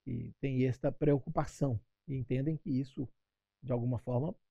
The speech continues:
é uma coisa que se deve fazer. Não sei no que isso pode abençoar alguém, não sei no que isso pode mudar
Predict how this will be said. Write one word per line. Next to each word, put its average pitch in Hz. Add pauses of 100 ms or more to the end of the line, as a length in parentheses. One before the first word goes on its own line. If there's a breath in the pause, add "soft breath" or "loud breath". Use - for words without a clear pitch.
(120)
é 120
uma 123
coisa 123
que -
se 170
deve 139
fazer. 127
Não 403
sei -
no 240
que -
isso 151
pode 147
abençoar 131
alguém, 127 (440)
não 139
sei 151
no 143
que 151
isso 127
pode 143
mudar 135